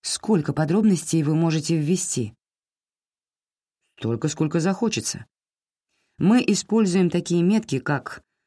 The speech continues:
гладкая причёска, шрамы, сломанный нос, виниры, отсутствие пальца, выбитые зубы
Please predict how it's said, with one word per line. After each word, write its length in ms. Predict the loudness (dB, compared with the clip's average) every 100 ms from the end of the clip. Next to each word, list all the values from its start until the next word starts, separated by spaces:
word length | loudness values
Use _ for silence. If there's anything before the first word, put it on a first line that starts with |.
| _ -2
гладкая 420 | 2 2 2 -2
причёска, 800 | -2 -2 0 0 0 -2 0 0
шрамы, 760 | -2 -2 0 2 2 0 -2 -6 _ -4
сломанный 440 | 0 2 2 2
нос, 440 | 2 2 0 -4 -12 _ _
виниры, 680 | 0 4 4 4 2 2 -2 -8 _ -4
отсутствие 560 | -2 -2 -2 -2 -2
пальца, 640 | 0 0 0 0 -2 -4 -2
выбитые 480 | 0 0 0 0
зубы 480 | 0 -2 0 -2 -4